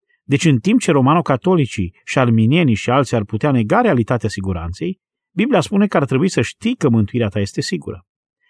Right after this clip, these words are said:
De fapt, ar trebui să te străduiești să ajungi la experiența siguranței. Este adevărat că cineva poate fi mântuit și să se îndoiască de acest lucru.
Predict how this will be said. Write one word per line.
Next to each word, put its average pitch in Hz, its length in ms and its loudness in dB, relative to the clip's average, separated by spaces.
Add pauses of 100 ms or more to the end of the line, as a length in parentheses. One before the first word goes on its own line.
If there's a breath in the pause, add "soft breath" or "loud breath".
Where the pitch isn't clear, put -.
De 160 100 -2
fapt, 214 220 0
ar 180 80 4
trebui 147 260 2
să - 60 -4
te 156 100 0
străduiești 131 720 0 (200)
să - 180 -2
ajungi 170 380 2
la 170 80 4
experiența 107 540 0
siguranței. 143 640 -2 (800)
Este - 220 -2
adevărat 196 360 2
că - 100 -2
cineva 127 380 2
poate 208 320 -2
fi 120 100 0
mântuit 110 520 0 (280 soft breath)
și - 120 -6
să - 140 -6
se 117 100 -2
îndoiască 120 420 2
de 101 60 0
acest 92 240 -4
lucru. - 300 -14